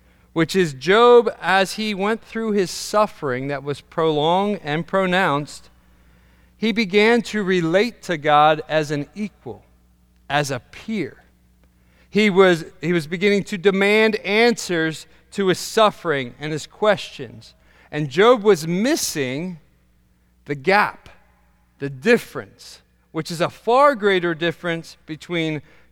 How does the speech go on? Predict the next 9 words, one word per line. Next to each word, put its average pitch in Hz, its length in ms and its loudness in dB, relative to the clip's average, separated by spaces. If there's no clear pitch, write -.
God 175 260 4
and 156 140 0
man 175 580 2
than 165 140 2
it 170 120 2
is 180 200 4
between 170 580 0
a 139 80 -6
parent 151 800 -2